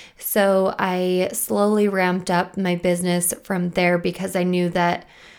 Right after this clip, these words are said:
that's what I was gonna need with having our second baby. So kinda crazy to think about what has all evolved and changed in, you know, almost two years' time coming up in January. So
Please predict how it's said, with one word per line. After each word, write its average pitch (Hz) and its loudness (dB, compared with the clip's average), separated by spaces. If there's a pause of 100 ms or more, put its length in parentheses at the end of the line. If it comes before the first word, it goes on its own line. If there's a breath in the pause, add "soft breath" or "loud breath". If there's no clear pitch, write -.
(240 loud breath)
that's 170 0
what 180 2
I 180 4
was 180 -2
gonna 180 0
need 208 0
with 180 -2
having 185 -4
our 190 -4
second 185 -6
baby. 196 2
So 185 -2 (640 loud breath)
kinda 285 -2
crazy 247 2
to 240 4
think 233 0
about 208 2
what 202 2
has 202 -2
all 190 0
evolved 185 -2
and 180 -2
changed 180 -4
in, 185 -2 (800 soft breath)
you 196 0
know, 175 0
almost 196 -2
two - -6
years' 180 -2
time 190 -2
coming 180 -2
up 180 -4
in 180 -2
January. 175 0
So 175 -2